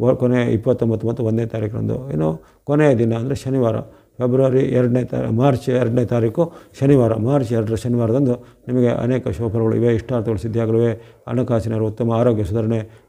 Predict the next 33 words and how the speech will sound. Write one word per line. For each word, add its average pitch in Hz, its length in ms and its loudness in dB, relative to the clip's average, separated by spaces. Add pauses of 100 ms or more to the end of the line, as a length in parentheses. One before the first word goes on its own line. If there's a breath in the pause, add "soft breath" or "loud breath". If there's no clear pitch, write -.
ನೆಮ್ಮದಿ 123 240 2
ಕೊಡುವಂತಹ 110 380 -2
ಘಟನೆಗಳು 110 420 -2
ಇರುವಂಥದ್ದು, 113 460 0
ಸ್ಪರ್ಧಾತ್ಮಕ 120 840 0
ಪರೀಕ್ಷೆಗಳಿಗೆ 113 800 -4
ಉತ್ತಮವಾದ 120 520 0
ಸಂದೇಶಗಳು 113 580 2
ಬರುವಂಥದ್ದು. 113 360 -4
ಈ - 20 2
ರೀತಿ 143 200 2 (400 soft breath)
ಅನೇಕ 139 260 0
ಶುಭ 117 240 -2
ಫಲಗಳನ್ನು 117 300 2
ಎಲ್ಲ 123 140 4
ವರ್ಗದ 120 480 2 (300 loud breath)
ಕನ್ಯಾ 123 200 2
ರಾಶಿಯವರು 113 360 0
ನಿರೀಕ್ಷೆ 113 300 -6
ಮಾಡ್ಬೋದು. 110 340 -4
ಹಾಗಾಗಿ 120 360 -4 (300 loud breath)
ಈ 139 80 2
ವಾರದ 131 240 6
ನಿಮಗೆ 117 220 0
ಅತ್ಯಂತ 117 360 -4
ಶುಭ 113 200 -6
ದಿನಗಳು 117 200 -2
ಅಂದರೆ 123 180 -2 (540 loud breath)
ಫೆಬ್ರವರಿ 127 480 4
ಇಪ್ಪತ್ತಾರು, 120 440 0
ಇಪ್ಪತ್ತೇಳು, 113 400 -2
ಇಪ್ಪತ್ತೆಂಟು 123 500 -6
ಮತ್ತು 113 340 -4